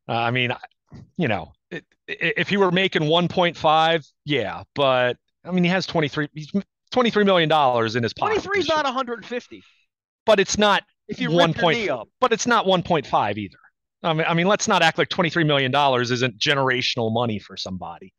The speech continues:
Speaker 1: i-, i-, in, in the real world sense, you know? <laughs> So
Speaker 2: I don't think in the Lamar sense it is, 'cause he wants more than that, right? <laughs>
Speaker 1: Well, yeah. Well,
Speaker 2: He's
Speaker 1: every
Speaker 2: worth
Speaker 1: player
Speaker 2: more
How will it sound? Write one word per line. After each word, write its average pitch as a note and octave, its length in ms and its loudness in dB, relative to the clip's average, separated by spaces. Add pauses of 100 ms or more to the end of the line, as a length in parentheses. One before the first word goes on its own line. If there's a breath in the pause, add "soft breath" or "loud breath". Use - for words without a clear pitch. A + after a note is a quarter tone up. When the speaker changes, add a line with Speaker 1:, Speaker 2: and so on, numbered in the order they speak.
(320 loud breath)
Speaker 1:
i-, F4 40 -2
i-, B3 340 -2
in, A#3 280 4
in B3 180 4
the F#3+ 140 6 (560)
real G#3 240 6
world E3+ 380 4
sense, - 520 -4
you D3+ 140 2
know? D#3 160 4
<laughs> F#3+ 100 2 (400 loud breath)
So - 200 2
Speaker 2:
I - 20 8
don't C#4 200 6
think C#4+ 140 -2
in A#3 100 2
the A3 60 -2
Lamar G#3 400 -2
sense F3+ 320 -10
it D#3 80 -10
is, F#3+ 140 -8
'cause - 100 -12
he B3+ 140 -8
wants A#3+ 260 -14
more F#4 220 -14
than C#3+ 140 -12
that, F#2 160 -18 (100)
right? G3+ 260 -8 (400)
<laughs> - 160 -16
Speaker 1:
Well, A#3+ 540 2 (160)
yeah. D#4 440 -6 (120)
Well, C#4+ 100 4
Speaker 2:
He's - 80 0
Speaker 1:
every F4+ 180 4
Speaker 2:
worth G4 100 4
Speaker 1:
player D#3+ 180 4
Speaker 2:
more C3 80 4